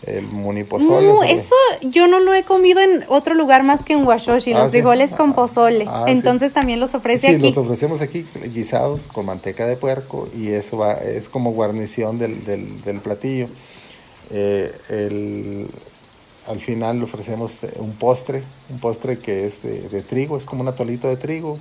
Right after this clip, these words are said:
Speaker 1: que también le, le ha gustado mucho a la, a la gente. Entonces, a grandes rasgos, pues, esos son, son pocos platillos, pero la verdad es que, eh, es muy, muy de la región, muy de la región, muy de productos, eh, locales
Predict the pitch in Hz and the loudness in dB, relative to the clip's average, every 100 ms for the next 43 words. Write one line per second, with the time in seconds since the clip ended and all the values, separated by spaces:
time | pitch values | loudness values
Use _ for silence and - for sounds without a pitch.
0 | - - - - 98 - - - - - | -16 -20 -16 -12 -12 -12 -16 -18 -20 -20
1 | - - 107 113 107 107 110 110 - 113 | -14 -12 -10 -8 -6 -4 -6 -6 -8 -8
2 | 110 - 107 101 - 104 95 - 98 - | -10 -10 -10 -10 -14 -16 -16 -14 -14 -16
3 | - - - - - - 113 123 123 127 | -20 -20 -20 -20 -20 -18 -8 -2 0 2
4 | 135 139 139 147 147 143 117 123 123 139 | 2 0 0 -2 -4 -6 -6 -6 -4 -4
5 | 143 - 156 151 165 - - 175 170 185 | -6 -2 -2 0 -2 -4 0 0 0 -6
6 | 208 208 165 127 107 110 117 123 - 135 | -6 -4 -2 0 -2 2 2 0 -2 -4
7 | 117 - - - - - 104 101 101 101 | -6 -12 -18 -16 -16 -6 -2 0 0 -2
8 | 110 123 139 147 151 143 127 123 135 143 | 0 2 4 4 0 -2 -2 -2 0 2
9 | 143 135 135 113 156 160 196 214 - - | 2 0 -2 -2 -4 -4 -6 -12 -16 -20
10 | - - 117 127 139 139 139 135 143 135 | -20 -10 -6 -2 0 -2 -4 -6 -6 -4
11 | 113 113 120 117 120 110 113 113 123 117 | -2 0 0 -2 -2 -2 -4 -4 -4 -4
12 | - 113 113 110 107 107 110 - 123 135 | -10 -12 -10 -8 -6 -4 -4 0 2 2
13 | 156 151 | 0 -4